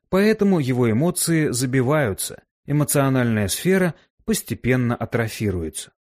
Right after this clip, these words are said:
Современного взрослого человека уже нельзя ничем удивить.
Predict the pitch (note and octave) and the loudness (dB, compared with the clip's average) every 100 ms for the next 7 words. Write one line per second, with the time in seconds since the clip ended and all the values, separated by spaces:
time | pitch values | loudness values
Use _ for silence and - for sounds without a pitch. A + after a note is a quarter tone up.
0 | _ _ _ _ - A#2+ A2 B2 A#2+ A#2 | _ _ _ _ -4 0 2 2 2 2
1 | A2 G2 B2+ B2 B2 A2+ - B2+ C#3 E3+ | 2 2 2 0 0 -2 0 0 2 0
2 | C#3 A#2 - - D3+ C3+ F#3 - D3+ D#3 | -2 -4 -10 -8 -4 2 2 2 0 2
3 | D3 A#2 B2 D#3+ E3 _ _ E3+ F3+ - | 2 0 0 0 -2 _ _ 0 0 0
4 | C#3 B2+ B2 B2+ A2 G#2+ F2+ D2 - | 0 0 0 -4 -2 -2 -4 -8 -18